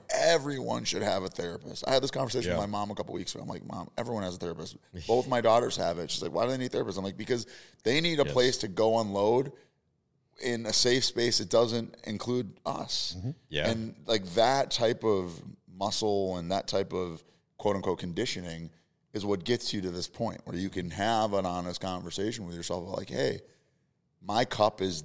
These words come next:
Speaker 1: this full today, or my cup is this empty today, and what does that mean to me, and how can I
Speaker 2: Yeah.
Speaker 1: show up for myself?"
Speaker 2: I had that conversation with my therapist because she recently asked me,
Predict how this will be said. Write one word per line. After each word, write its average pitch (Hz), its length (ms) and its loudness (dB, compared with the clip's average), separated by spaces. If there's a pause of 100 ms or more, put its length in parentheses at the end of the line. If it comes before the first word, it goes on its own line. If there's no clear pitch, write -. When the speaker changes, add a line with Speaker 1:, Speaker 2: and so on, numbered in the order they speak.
Speaker 1:
this 104 240 2
full 104 280 2
today, - 360 -8 (200)
or 101 80 -6
my 95 160 0
cup 107 280 -4
is 85 140 -8
this 95 220 -4
empty 95 300 -4
today, 82 280 -6
and 85 180 -8
what 107 180 2
does 101 120 -6
that 90 200 -4
mean 90 200 -6
to 85 60 -8
me, 92 200 -4
and 87 100 -6
how 90 220 -4
can 90 160 -10
I 85 340 -6
Speaker 2:
Yeah. 80 360 -2 (480)
Speaker 1:
show 95 280 6
up - 140 2
for 92 80 -6
myself?" - 480 -6 (500)
Speaker 2:
I 92 120 0
had 95 360 2
that 92 200 0
conversation 85 720 -4
with 95 280 -8
my 71 220 -10
therapist - 800 -6
because 80 440 -4
she 95 260 -2
recently 85 420 -2
asked 78 340 -4
me, 78 320 -6